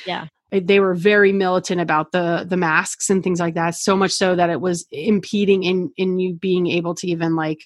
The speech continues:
Speaker 2: do things. Like, my mask fell down below my nose one time, and I got yelled at. But I think that they were trying to protect their businesses.
Speaker 1: Of course, of course.
Speaker 2: Yeah. So that was the only time that w-, it was really militant. So that was a little uncomfortable. So then we went to Tennessee.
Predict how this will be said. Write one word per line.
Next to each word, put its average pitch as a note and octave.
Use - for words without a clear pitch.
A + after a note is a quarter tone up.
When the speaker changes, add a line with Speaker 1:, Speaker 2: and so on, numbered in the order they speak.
Speaker 2:
do G#3
things. E3+
Like, E3+
my G3
mask F#3
fell F3+
down E3
below E3
my D#3+
nose D#3
one F3
time, E3+
and E3
I F#3
got F3+
yelled E3
at. D3+
But D4
I C#4+
think E4
that D4+
they D4+
were D4
trying C4+
to A3+
protect G#3+
their F3+
businesses. E3+
Speaker 1:
Of D4
course, D#3+
of F3+
course. -
Speaker 2:
Yeah. F3
So C4+
that D#4
was D#4
the D4+
only C#4+
time C4
that A#3+
w-, A3
it A3+
was A3
really A3
militant. F#3
So A#3
that G#3+
was A#3
a B3+
little A#3
uncomfortable. G#3
So A3+
then B3
we C#4
went A#3+
to A#3
Tennessee. G3+